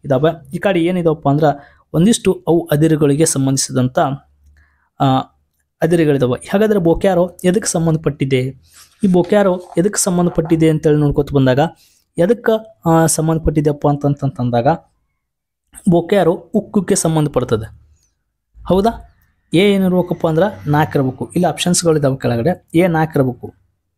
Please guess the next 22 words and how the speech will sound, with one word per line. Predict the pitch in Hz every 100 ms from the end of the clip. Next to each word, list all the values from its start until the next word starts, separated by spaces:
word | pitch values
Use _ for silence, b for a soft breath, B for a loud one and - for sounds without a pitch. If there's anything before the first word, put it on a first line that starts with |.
| _ _ _ _ _
ಹಾಗಾದ್ರೆ | 143 143 156
ಎ | 185 - 160 160 165 165
ನಾಲ್ಕು | 139 156 165 165 175
ಮೂರು | 151 156 175
ಕಡೆ | 151 135
ಇದಾವೆ. | 127 127
ಹಾಗಾದ್ರೆ | - - - 147 139 139
ರೈಟ್ | 147
ಆನ್ಸರ್ | 147 143 139
ಯಾವುದು | 123 123
ನೋಡ್ಕೊತ | 180 - 139 123 113 104
ಬರೋಣ. | 107 101 _ _ b b b 185
ಇನ್ನು | 214
ಕೋಬ್ರಾ, | - 160 147 151 151 - _ _ _ _
ಈ | 190
ಕೋಬ್ರಾ | 185 180 175 214
ಅನ್ನೋದು | 190 143 180 - -
ಎದಕ್ಕೆ | 196 214
ಸಂಬಂಧಪಟ್ಟದಪ್ಪ | - 175 170 170 160 160 151 -
ಅಂತಂತಂತಂದಾಗ | 143 139 143 - 135 139 135 117 113 110 147 175 _ _ _ 143
ಅಲ್ಯೂಮಿನಿಯಂಗೆ | 180 185 170 160 151 170
ಸಂಬಂಧಪಟ್ಟಿದೆ. | - 139 131 127 127 120 120 135 -